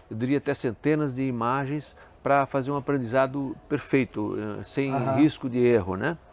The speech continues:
Speaker 2: Que é o grande, a grande dificuldade desses aplicativos que identificam plantas é ter certeza que identificou a planta correta, né?
Speaker 1: Corretamente. Aí esse, o maior problema é que já existem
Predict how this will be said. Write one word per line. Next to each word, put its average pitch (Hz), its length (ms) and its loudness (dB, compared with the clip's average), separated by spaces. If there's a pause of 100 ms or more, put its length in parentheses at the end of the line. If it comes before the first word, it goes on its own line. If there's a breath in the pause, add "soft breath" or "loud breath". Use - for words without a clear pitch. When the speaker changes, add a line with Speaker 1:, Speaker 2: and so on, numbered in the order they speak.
(120)
Speaker 2:
Que - 100 2
é 185 40 8
o 185 60 6
grande, 208 380 2 (100)
a 170 60 -2
grande 190 240 0
dificuldade 175 720 2
desses 151 240 -2
aplicativos 156 640 -4
que - 60 -8
identificam 151 520 -4
plantas 196 560 2
é 196 60 0
ter 214 120 -6
certeza 185 460 0
que - 60 -8
identificou 214 400 -2
a - 20 0
planta 220 260 -2
correta, 196 340 0
né? - 20 -6
Speaker 1:
Corretamente. 147 680 2
Aí 113 240 6
esse, 170 220 4
o 151 100 4
maior 139 240 4
problema 175 440 2
é 196 40 -2
que 165 220 0
já 147 220 6
existem 123 460 0